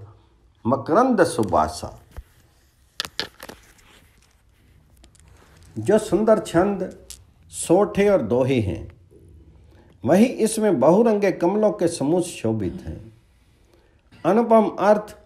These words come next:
ऊंचे भाव और सुंदर भाषा ही पराग, पुष्परज,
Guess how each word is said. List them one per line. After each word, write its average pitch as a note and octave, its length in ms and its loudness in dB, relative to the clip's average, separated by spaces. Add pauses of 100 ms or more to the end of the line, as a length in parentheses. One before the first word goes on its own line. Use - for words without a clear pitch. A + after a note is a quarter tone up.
(120)
ऊंचे F3+ 320 0
भाव F#3+ 760 -2
और B2+ 100 -2
सुंदर G3+ 460 0
भाषा C3+ 440 2
ही D#3 200 0 (360)
पराग, D#3+ 360 2 (1600)
पुष्परज, F3+ 680 4